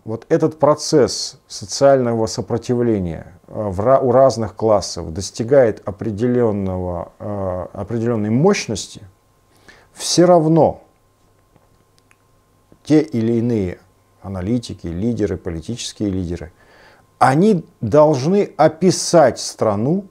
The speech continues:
в которой они существуют. Если они адекватно такого описания не дают, а сразу начинают монтировать некую политическую организацию,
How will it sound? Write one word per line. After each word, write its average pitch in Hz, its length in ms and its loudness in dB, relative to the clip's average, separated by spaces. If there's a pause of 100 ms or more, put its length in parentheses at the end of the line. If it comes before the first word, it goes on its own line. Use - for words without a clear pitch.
(160)
в - 140 -20
которой 127 640 -4
они 98 240 -6
существуют. 87 760 -14 (840)
Если 196 640 4
они 190 460 4
адекватно 156 920 4
такого 135 520 2
описания 117 920 -2 (140)
не 131 320 4
дают, 120 580 2 (960)
а 170 140 6
сразу 196 480 4
начинают 131 960 0 (480)
монтировать 135 920 2
некую 127 420 2
политическую 117 1040 -2
организацию, 104 960 -2